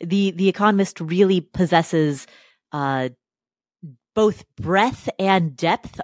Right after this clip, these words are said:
of global economics. So if you want a really good sense of, of what is happening in our world per-, from an economic lens, this, this is not an ad or anything. I've just, I really have been getting into following economics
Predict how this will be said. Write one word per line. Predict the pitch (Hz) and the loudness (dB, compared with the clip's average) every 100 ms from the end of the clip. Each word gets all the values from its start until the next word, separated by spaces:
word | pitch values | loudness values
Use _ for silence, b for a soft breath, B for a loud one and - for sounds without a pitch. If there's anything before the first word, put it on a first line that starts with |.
| - | 0
of | 170 165 143 | 0 0 -4
global | 156 160 156 | -2 -2 -2
economics. | 151 151 143 123 120 - | -6 -6 -6 -6 -8 -4
So | 170 | -2
if | - | 0
you | 175 | 2
want | 202 | 4
a | 165 | 4
really | 156 - 208 | 0 -4 -2
good | 160 180 165 | 4 4 4
sense | 165 160 - | 2 0 2
of, | 143 131 - B B B B | 0 0 -6 B B B B
of | 151 131 | -6 -6
what | 131 135 180 - - | -4 0 0 0 -8
is | 160 | -8
happening | - - 165 165 175 170 | -8 -4 -2 -2 -4 -4
in | 160 | -4
our | 147 139 | -4 -4
world | 127 139 180 - | -4 -2 -2 -4
per-, | 185 - | -8 -8
from | - 190 | -2 0
an | 180 | 0
economic | 156 160 151 147 139 | -6 -8 -8 -8 -8
lens, | 131 139 175 233 - b b b - | -6 -4 -4 -6 -8 b b b -4
this, | 214 214 B 262 | -4 -4 B -6
this | 302 | -2
is | 381 269 | -2 0
not | 277 277 | 0 0
an | |
ad | 233 240 233 | 0 2 2
or | |
anything. | 226 226 - 190 185 | 0 0 0 0 2
I've | 180 | 0
just, | 202 185 - | 0 -4 -2
I | 196 | 0
really | 190 185 180 170 175 147 | 0 0 2 4 4 0
have | 156 156 - | -4 -6 -2
been | 165 156 | -4 -2
getting | 175 170 | -2 -2
into | 151 147 - 135 131 - _ _ _ _ | -4 -6 -4 -4 -4 -8 _ _ _ _
following | - 175 170 156 | -2 0 0 -6
economics | 151 160 143 135 143 - - | -10 -8 -6 -8 -10 -12 -16